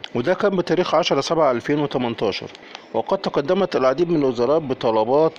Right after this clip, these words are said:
لصرف هذا الحافز، وهنوري لحضراتكم، آه، هذه الوزارات بالمستندات، وهنوري حضراتكم هذه الوزارات على الشاشة بالمستندات حتى يكون لباقي الوزارات بالمثل،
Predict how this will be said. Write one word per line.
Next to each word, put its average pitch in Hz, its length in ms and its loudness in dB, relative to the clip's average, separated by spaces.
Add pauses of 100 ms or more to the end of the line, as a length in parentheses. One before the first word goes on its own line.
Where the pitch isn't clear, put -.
(320)
لصرف 190 380 0
هذا 170 200 2
الحافز، 117 600 -2 (180)
وهنوري 180 540 2
لحضراتكم، 160 800 2
آه، 123 400 4
هذه 151 220 0
الوزارات 123 520 2
بالمستندات، 117 840 -2 (440)
وهنوري 170 400 0
حضراتكم 156 580 0
هذه 131 260 0
الوزارات 143 640 2 (760)
على 139 220 2
الشاشة 147 500 0
بالمستندات 113 920 -2 (260)
حتى 170 320 0
يكون 170 300 0
لباقي 160 320 -2
الوزارات 127 540 2 (200)
بالمثل، 117 460 -2